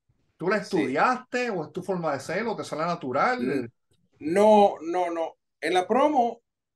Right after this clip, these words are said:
Speaker 2: no, yo, cuando yo llegaba, que cogí el micrófono, yo no tenía en la mente nada de lo que iba a decir. Aunque tú no lo creas. A entrevista, Bronco.
Speaker 1: <laughs>
Speaker 2: Ah, sí, voy a entrevistar, déjame ponerme la ropa. Yo no sabía lo que iba a decir. Yo tenía un punto, sí.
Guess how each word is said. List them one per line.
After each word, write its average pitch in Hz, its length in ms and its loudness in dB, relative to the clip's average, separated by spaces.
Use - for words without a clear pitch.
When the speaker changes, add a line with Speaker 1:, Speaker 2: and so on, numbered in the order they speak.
Speaker 2:
no, 196 360 -4
yo, 180 200 -10
cuando 165 220 -6
yo 180 120 2
llegaba, 226 560 2
que - 160 -16
cogí 143 180 -14
el 214 80 -8
micrófono, 202 460 -8
yo 165 120 -6
no 190 120 -12
tenía 190 220 -12
en 185 60 -12
la 170 100 -6
mente 170 360 -12
nada 196 260 -2
de 139 60 -8
lo 127 100 -16
que 127 60 -20
iba 117 100 -16
a 113 40 -14
decir. 110 260 -20
Aunque 120 240 -8
tú 120 120 -4
no 160 100 -4
lo 151 100 -2
creas. - 280 -8
A 165 140 4
entrevista, 220 520 2
Bronco. 240 560 -2
Speaker 1:
<laughs> - 480 -18
Speaker 2:
Ah, 247 240 -4
sí, 247 120 -6
voy 254 120 -6
a 262 40 -4
entrevistar, 247 360 -2
déjame 247 140 0
ponerme 233 200 -4
la 214 80 -2
ropa. 214 240 -4
Yo 170 120 -6
no 165 80 -8
sabía 185 280 -4
lo 180 120 -4
que 151 140 0
iba 156 180 -2
a 143 40 -2
decir. 120 480 -6
Yo 185 220 0
tenía 214 380 6
un 262 220 0
punto, 196 440 2
sí. 113 240 -16